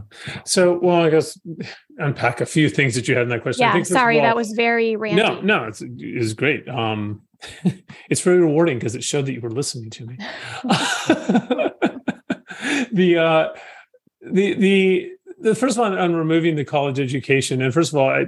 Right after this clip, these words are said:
Speaker 1: nothing wrong with having a college degree. I have a P H D, so I'm not gonna besmirch the value of, like, formal education. And, you know, and there's certain things you, you really can't learn on the job, right? You're not gonna learn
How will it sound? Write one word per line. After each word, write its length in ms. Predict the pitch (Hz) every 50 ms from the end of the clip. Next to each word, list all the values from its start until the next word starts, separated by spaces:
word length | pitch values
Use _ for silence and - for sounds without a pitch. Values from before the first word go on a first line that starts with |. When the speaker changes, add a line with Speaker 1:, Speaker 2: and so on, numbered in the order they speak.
| 190
Speaker 1:
nothing 360 | 147 - 143 156 - 180 156 143
wrong 140 | 139 131
with 100 | 131 123
having 160 | - 131 123 123
a 40 | 120
college 240 | - - 123 110 110
degree. 140 | 123 120
I 40 | 117
have 120 | 120 123 123
a 80 | 113
P 160 | - - - 110
H 220 | 113 107 - -
D, 180 | - 113 98 95
so 140 | - - 113
I'm 60 | 113
not 140 | 113 117 113
gonna 180 | - 123 113 107
besmirch 540 | 107 113 110 - - 120 113 107 - -
the 80 | - 120
value 500 | 107 107 104 104 104 104 104 101 98 98
of, 100 | 101 104
like, 180 | 101 95 98 -
formal 320 | - - 110 101 98 98
education. 600 | 98 98 110 104 - - 120 110 - - 110 98
And, 140 | 104 110 120 -
you 120 | - 143 127
know, 120 | 127 143
and 120 | 180 208 233
there's 140 | 226 220
certain 200 | - 247 220 214
things 240 | 180 190 190 175 160
you, 60 | 165
you 340 | 147 147 160 156 151 151 143
really 400 | 143 147 156 147 143 131 120 _ _ _ _ _ _ _ _ _ -
can't 400 | - - - 143 139 135 127 -
learn 420 | - 117 113 113 117 117 113 110 113
on 220 | 120 107 104 104
the 80 | 104 101
job, 400 | 101 113 104 101 95 92 92 98
right? 160 | 98 101 -
You're 100 | 120 113 113
not 180 | 113 113 -
gonna 160 | - 123 117 107
learn 480 | 101 101 98 98 98 95 92 92 95